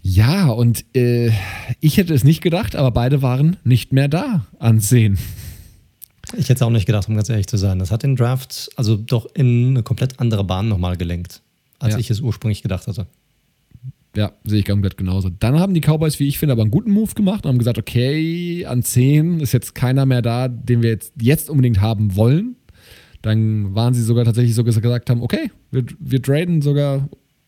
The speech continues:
Speaker 1: de-, mit, äh, den Eagles, die sich, die unbedingt noch vor die Giants wiederum rutschen wollten, um sich Devonta Smith zu holen, haben dafür zwei Plätze dann schlussendlich getauscht und dafür haben die Cowboys noch einen Drittrunden-Pick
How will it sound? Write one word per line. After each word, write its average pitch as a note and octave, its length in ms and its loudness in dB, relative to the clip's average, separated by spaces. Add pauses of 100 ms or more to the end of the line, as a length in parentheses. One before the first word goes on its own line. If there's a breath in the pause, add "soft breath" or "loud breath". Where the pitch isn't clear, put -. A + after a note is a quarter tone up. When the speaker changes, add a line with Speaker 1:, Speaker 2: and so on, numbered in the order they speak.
(180)
Speaker 1:
de-, B2 280 -4
mit, B2+ 420 -6
äh, B2 160 -2
den B2+ 180 0
Eagles, E3 500 0 (800 loud breath)
die A#2 120 -2
sich, A#2 380 -4
die A#2+ 120 -2
unbedingt B2+ 240 0
noch B2 120 -2
vor A#2+ 120 0
die A2+ 120 2
Giants B2 680 2
wiederum G#2+ 520 0
rutschen G#2+ 360 -4
wollten, G2+ 460 -4
um G#2 160 -6
sich G2 220 -4
Devonta G#2 360 0
Smith C3+ 460 2
zu F3 120 0
holen, E3+ 540 0
haben A2 180 -4
dafür A2 640 -2 (640)
zwei A2 320 -4
Plätze A#2+ 500 0
dann A2 140 -2
schlussendlich G#2+ 400 -4
getauscht C#3+ 600 -2 (720 loud breath)
und A#2 180 -6
dafür G#2+ 140 0
haben A2+ 80 0
die G#2+ 120 -2
Cowboys G#2+ 220 2
noch G#2+ 80 2
einen G2+ 160 0
Drittrunden-Pick - 920 -2